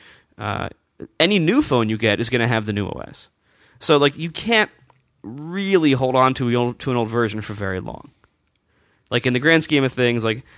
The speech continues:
that's just gonna get harder and harder to do, and at some point you're gonna be forced to upgrade,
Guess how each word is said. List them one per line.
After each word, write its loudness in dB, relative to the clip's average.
that's 0
just -2
gonna 0
get 0
harder 4
and 2
harder 0
to -12
do, -2
and -2
at -2
some 2
point -2
you're -4
gonna 0
be -2
forced -4
to -6
upgrade, -2